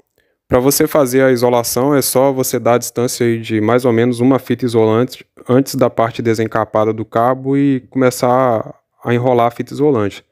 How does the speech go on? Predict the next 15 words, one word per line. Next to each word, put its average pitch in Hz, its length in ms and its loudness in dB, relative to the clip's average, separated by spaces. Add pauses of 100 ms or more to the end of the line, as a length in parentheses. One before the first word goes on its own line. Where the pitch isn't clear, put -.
(340)
Com 113 100 0
uma 120 160 2
boa 117 240 2
sobreposição 120 800 -2
de 117 100 -14
fita 113 220 -8
isolante, 120 560 2
vai 117 240 2
até 127 220 -2
a 139 80 2
parte 120 300 -4
final 117 600 -2 (360)
e 135 100 -4
volta 120 360 2
fazendo 117 760 0